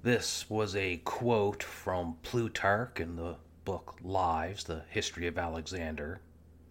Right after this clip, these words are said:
I wanted to open with this because it's one of the most famous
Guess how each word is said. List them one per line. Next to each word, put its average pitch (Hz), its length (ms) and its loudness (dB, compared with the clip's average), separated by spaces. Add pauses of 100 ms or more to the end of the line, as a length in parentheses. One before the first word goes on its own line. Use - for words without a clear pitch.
(420)
I 117 80 6
wanted 123 300 10
to 120 100 6
open 117 580 6
with - 280 4
this 101 400 4 (320)
because 104 400 4
it's 101 160 -4
one 120 340 6
of 101 180 2
the 104 120 2
most 101 340 -2
famous 98 600 -2